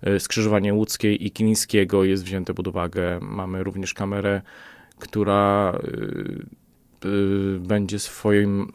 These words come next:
swoim patrolem obejmowała teren skrzyżowania Szatkowskiej z Kilińskiego i również tamten teren, ponieważ kamera będzie wisiała na bloku Skłodowskiej dwa. Także będzie trzydzieści nowych,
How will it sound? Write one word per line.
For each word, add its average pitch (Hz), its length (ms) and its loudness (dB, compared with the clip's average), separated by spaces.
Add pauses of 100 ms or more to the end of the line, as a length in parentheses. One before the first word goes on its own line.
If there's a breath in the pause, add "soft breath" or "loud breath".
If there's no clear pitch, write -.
(880)
swoim 101 340 -2
patrolem 107 460 2
obejmowała 104 520 4
teren 107 380 2
skrzyżowania 101 580 0
Szatkowskiej 104 560 -2
z - 60 -8
Kilińskiego 101 520 0
i 101 80 2
również 104 320 -2
tamten 104 420 0
teren, 101 340 0 (520 loud breath)
ponieważ 104 280 -4
kamera 101 240 0
będzie 98 200 0
wisiała 98 280 -2
na 95 120 -2
bloku 95 640 -2
Skłodowskiej 98 640 0
dwa. 95 360 -4 (100)
Także 107 460 0 (800 soft breath)
będzie 127 560 6
trzydzieści 127 1000 0
nowych, 117 680 2